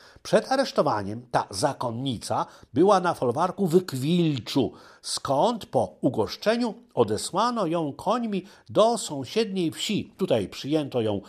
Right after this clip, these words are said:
z niedowierzaniem i to spowodowało jej aresztowanie.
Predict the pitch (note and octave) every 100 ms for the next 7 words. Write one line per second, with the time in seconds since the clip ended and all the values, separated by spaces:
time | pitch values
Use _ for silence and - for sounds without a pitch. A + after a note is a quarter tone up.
0 | - - F#2+ E3 C4 C4 B3+ A3+ A3+ G#3
1 | F3 D#3+ - A3 - G3+ E3 - G#3+ D#3
2 | A2 F#2+ A2 G#2+ F#2+ G#2+ G#2 - - -
3 | - - B2 B2+ A#2 - C#3+ C3+ C3 A2+
4 | E2